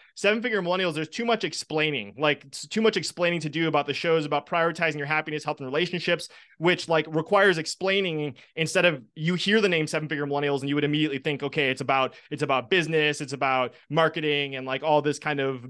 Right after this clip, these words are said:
businessy stuff," when, like, that wasn't what I was trying to, from the beginning, I was kinda trying to show, not tell, and kind of, like, get, uh, the, what's the quote? It's like, "Sell them what they, sell them what they want and give them what they need." That was kind of the idea for it, but it just created way too much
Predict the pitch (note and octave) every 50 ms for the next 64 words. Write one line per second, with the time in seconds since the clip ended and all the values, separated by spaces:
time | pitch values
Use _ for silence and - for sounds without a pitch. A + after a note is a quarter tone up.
0 | B2+ A#2+ A#2 B2+ E3 D#3+ F3 D#3+ C#3+ - D3+ D3+ C3+ C3 - - D3 C#3+ E3+ F3
1 | - C#3+ C#3+ C#3+ C#3 C#3 C3+ C3+ C3 - C#3+ C#3+ - D3 D3 C#3+ D3+ - C#3+ C#3
2 | C3 B2+ B2+ C3 B2+ - - D3+ C#3 C3+ C3+ B2+ - - C#3+ B2+ B2 A#2+ - -
3 | - - F3 E3 D3+ C#3+ D3 B2+ F3 F3+ E3+ D3+ C#3 C3 C#3+ D3 C#3+ - E3+ D#3+
4 | D3 C#3 - D#3+ D3+ C#3+ C3 C3 - - - D#3+ D3+ D3 D3 D3 D3+ C#3+ C3+ -
5 | - _ - D3 D#3 C#3+ C#3+ - - - - D3 C#3 C#3+ D3+ E3+ F3+ F3 F3 -
6 | D3+ D3 - D#3 D3+ D3 C#3+ B2+ C3 C#3+ C#3 C3 - - _ _ _ _ _ D#3+
7 | D3 D3+ G#3 D3+ D3+ C#3+ C#3+ D3 D3 D3 D3 D3+ D3+ - D3+ C#3 - D3 C#3 C3+
8 | C3 C3 - D#3+ D3 - - - E3 D#3+ D#3+ D#3+ D#3 D#3 D3+ D3+ - C#3+ C#3+ C#3+
9 | C3+ B2 _ _ _ _ _ - - - G#3 G3 F#3+ F3+ F3+ E3 D#3 D3+ C#3+ D3
10 | D#3 E3 D#3+ D3 C#3+ D#3+ D#3+ D#3 D3+ D3+ D3 C#3 C3 B2+ B2 C3+ D3 E3 F3 D#3
11 | C#3+ C3+ C#3+ C#3+ - D#3+ D#3 D3+ C#3+ C#3 C3 C3 C3 C3 C3+ C#3+ D#3 E3+ F3+ F3+
12 | F3 F3 F#3 F#3 F#3+ G#3 G#3+ G3+ D#3+ C3 E3 D#3+ D#3+ D3+ D#3 - F#3 F3+ D#3 -
13 | - - G#3+ G3+ F#3+ F3 D3+ C#3 D3 E3+ E3+ E3+ F3 E3+ E3 E3 - E3 D#3 D3+
14 | D3+ D3+ C#3+ D3 - -